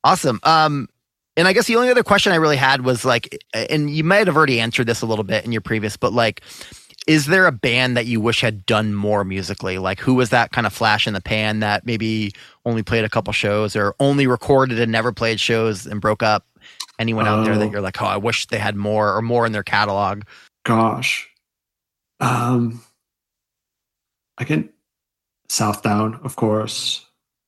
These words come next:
Speaker 2: And that's of all the tapes and things I have, I don't think I have any Southdown stuff. Um, but, um,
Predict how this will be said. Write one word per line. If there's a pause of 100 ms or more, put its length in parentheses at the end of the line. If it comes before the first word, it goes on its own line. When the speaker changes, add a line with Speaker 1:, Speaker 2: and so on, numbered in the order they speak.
(260)
Speaker 2:
And
that's
of
all
the
tapes
and
things
I
have,
I
don't
think
I
have
any (120)
Southdown
stuff. (260)
Um, (1120)
but, (840)
um,